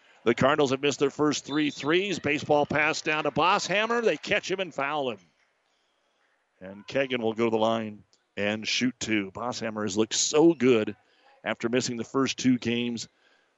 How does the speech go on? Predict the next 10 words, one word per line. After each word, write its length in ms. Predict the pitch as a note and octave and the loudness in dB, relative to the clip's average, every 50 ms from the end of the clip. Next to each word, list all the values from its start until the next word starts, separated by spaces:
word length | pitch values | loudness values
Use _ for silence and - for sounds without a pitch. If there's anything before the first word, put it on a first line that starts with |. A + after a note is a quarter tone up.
| _ | _
trying 240 | - - - G#2 G#2+ | -10 -8 -6 -6 -6
to 60 | G#2 | -6
come 200 | - - A#2 A2+ | -2 -2 0 2
back 260 | G#2+ A#2 A2+ A#2 A2 | 2 2 0 0 -2
from 160 | - - G#2 G#2 | -4 -4 -2 -2
a 180 | G#2+ G#2+ G#2+ | -2 -4 -6
foot 340 | - - - - A#2+ A#2+ A2+ | -10 -14 -6 0 0 2 2
injury 320 | A2+ A#2 G#2+ - A2 G#2+ | 2 -2 -2 -2 -2 -2
in 100 | G2 F#2 | -2 -4
football. 540 | - - - C3+ - - G2 G2 F#2+ G#2+ A2+ | -4 0 0 0 0 0 -4 -4 -4 -4 -8